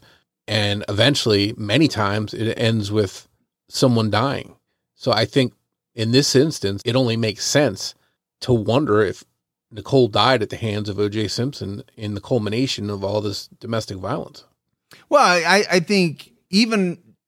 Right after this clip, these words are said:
Speaker 2: without the domestic violence, O J was gonna be looked at, right? He's the ex-husband. They're gonna take a look at him. But you add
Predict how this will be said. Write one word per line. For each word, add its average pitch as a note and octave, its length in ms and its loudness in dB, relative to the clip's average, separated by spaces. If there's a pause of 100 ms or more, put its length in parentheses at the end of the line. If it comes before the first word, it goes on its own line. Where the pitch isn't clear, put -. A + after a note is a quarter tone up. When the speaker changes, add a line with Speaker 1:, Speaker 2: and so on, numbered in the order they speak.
(160)
Speaker 2:
without D3 460 2
the C3+ 120 2
domestic B2+ 480 -2
violence, C#3 600 0
O A3 140 0
J G#3+ 180 2
was C3+ 180 0
gonna C3+ 160 2
be A#2 120 -2
looked G#2 420 -2
at, E2+ 380 -8 (120)
right? B2 260 0
He's C3 260 -2
the C3 180 4
ex-husband. A2+ 1080 0 (480)
They're G3 140 2
gonna G#3 340 0 (160)
take D#3+ 220 0
a G2+ 60 -8
look G#2+ 260 0
at G2 100 -6
him. D#2 440 -14 (420)
But D3+ 140 2
you D3 340 0
add E3+ 520 2